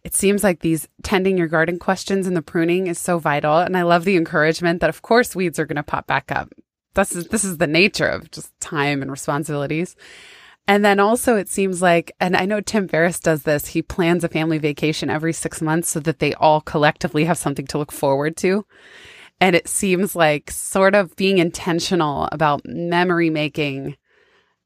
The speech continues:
experiences and being able to look forward to that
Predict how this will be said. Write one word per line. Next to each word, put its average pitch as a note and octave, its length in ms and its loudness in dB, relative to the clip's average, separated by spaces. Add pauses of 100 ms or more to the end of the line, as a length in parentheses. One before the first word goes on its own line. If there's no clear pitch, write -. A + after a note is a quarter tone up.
(140)
experiences F3+ 1080 0
and E3+ 140 -6
being E3+ 160 4
able D#3 160 2
to D3+ 60 -4
look D#3 180 -2
forward F#3 460 0
to - 100 -12
that D#3 240 2